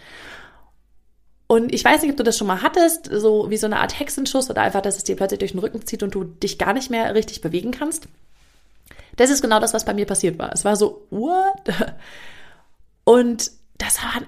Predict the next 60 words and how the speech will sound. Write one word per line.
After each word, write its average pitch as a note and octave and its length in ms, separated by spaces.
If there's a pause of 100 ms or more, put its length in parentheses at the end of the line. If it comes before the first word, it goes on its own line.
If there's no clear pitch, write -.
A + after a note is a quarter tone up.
echt, C#4 320
das C4 120
tat D4+ 240
mir F#4+ 100
einfach A3 340
wirklich A#3 360
weh. - 160
Ich - 160
hab - 100
dann G#3 140
danach, G#3 400
als - 220
wir G3+ 340
später A3+ 360
irgendwie G3 200
Abendbrot B3 380
gegessen A3 400
haben, G#3+ 400 (100)
sitzen B3 420
war G3+ 140
so F#3+ 200
semi-gut. C4+ 680 (600)
Dann G3+ 120
hab G#3 60
ich G#3+ 100
mir G#3+ 100
immer G3 300
Wärme C4 240
hinten C4 160
drauf A3+ 280
gemacht. A3 360
Dann G3+ 100
hab G3+ 80
ich G3 100
mich - 140
irgendwann G3+ 420
so F#3 120
halb F#3 160
ins - 120
Bett G3 220
gelegt F#3 320
und F3 240
mir F3+ 200
halt, E3+ 360
ähm, F3 360
hinten G3 220
einfach E3 240
Wärme F#3 200
drauf F#3+ 200
gemacht. - 280
Und G#3 140
dann C4 160 (880)
ging A#3+ 220
das A#3 200
los, E3 320
ja? D#3 220
Und B3 100
das - 240
kennst - 480
du, C#3 160